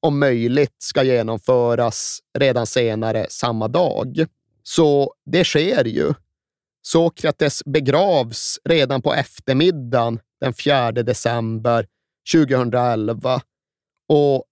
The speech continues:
det är en kista draperad i Korintians flagga som sänks ner i en grav där stenen sedan omedelbart omsluts av en Korintians flagga.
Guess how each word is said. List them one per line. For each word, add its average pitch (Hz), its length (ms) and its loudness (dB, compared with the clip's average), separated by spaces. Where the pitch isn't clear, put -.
det 143 120 0
är 139 60 2
en 131 80 -2
kista - 880 -2
draperad 131 640 0
i 120 60 -2
Korintians 127 760 -2
flagga 120 720 -2
som 165 160 2
sänks 143 300 -2
ner 127 480 2
i 139 120 2
en 127 160 0
grav 127 720 2
där 123 600 0
stenen 135 920 0
sedan 135 280 2
omedelbart 120 720 0
omsluts 139 960 0
av 127 120 2
en 120 80 -2
Korintians 113 600 -4
flagga. 120 580 -2